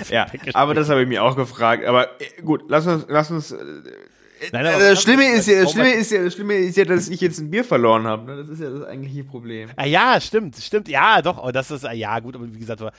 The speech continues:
Speaker 1: Ja, wir
Speaker 2: nächste
Speaker 1: trinken,
Speaker 2: Teil.
Speaker 1: wir trinken, wir trinken es zusammen, von daher,
Speaker 2: Ich, ich,
Speaker 1: äh,
Speaker 2: ja, und ich hab's dir doch gesagt, wenn man Bier trinkt, ist, hat,
Speaker 1: verliert
Speaker 2: ist doch
Speaker 1: man
Speaker 2: keiner
Speaker 1: nie.
Speaker 2: eigentlich der
Speaker 1: Verliert
Speaker 2: Verlierer,
Speaker 1: man
Speaker 2: oder?
Speaker 1: nie.
Speaker 2: Oder? Nein, aber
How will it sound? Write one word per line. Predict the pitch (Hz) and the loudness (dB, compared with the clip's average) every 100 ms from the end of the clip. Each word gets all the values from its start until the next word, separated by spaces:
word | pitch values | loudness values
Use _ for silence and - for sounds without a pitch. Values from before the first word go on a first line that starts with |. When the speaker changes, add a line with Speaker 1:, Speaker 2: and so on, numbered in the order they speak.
| _ | _
Speaker 1:
Ja, | 135 | -2
wir | 131 | 0
Speaker 2:
nächste | 135 143 | 0 0
Speaker 1:
trinken, | 156 | -2
Speaker 2:
Teil. | 147 | 0
Speaker 1:
wir | 143 | -2
trinken, | 139 156 143 120 | 0 -4 -4 -4
wir | 127 | -2
trinken | 147 139 | -2 -4
es | 120 - | -8 -12
zusammen, | 123 107 113 120 123 120 117 | -8 -2 0 0 -6 -12 -14
von | 113 | -12
daher, | 107 113 110 110 | -8 -6 -4 -4
Speaker 2:
Ich, | 123 156 | -6 -6
ich, | 135 151 | -6 -4
Speaker 1:
äh, | |
Speaker 2:
ja, | 131 95 117 | -2 2 0
und | 117 139 | 0 -2
ich | 156 | -2
hab's | 151 | 2
dir | 139 | 0
doch | - | 0
gesagt, | 120 117 131 123 | 0 0 0 0
wenn | 123 | 0
man | 123 | 0
Bier | 110 156 170 | 2 0 0
trinkt, | - 127 175 - _ _ _ _ _ _ | -4 -2 -4 -8 _ _ _ _ _ _
ist, | 139 131 | -2 0
hat, | 135 | 0
Speaker 1:
verliert | - 135 | -2 -4
Speaker 2:
ist | 123 | -2
doch | 113 | -2
Speaker 1:
man | 104 | -2
Speaker 2:
keiner | 113 117 | -2 -2
Speaker 1:
nie. | |
Speaker 2:
eigentlich | 92 92 | -4 -6
der | - | -6
Speaker 1:
Verliert | 110 107 107 | -4 -4 -6
Speaker 2:
Verlierer, | 98 98 | -6 -6
Speaker 1:
man | 101 | -4
Speaker 2:
oder? | 139 | -6
Speaker 1:
nie. | 185 98 | -6 -10
Speaker 2:
Oder? | 107 131 - - - - - - - | -4 -4 -6 -20 -20 -20 -20 -14 -2
Nein, | 123 175 | 0 4
aber | 143 | 4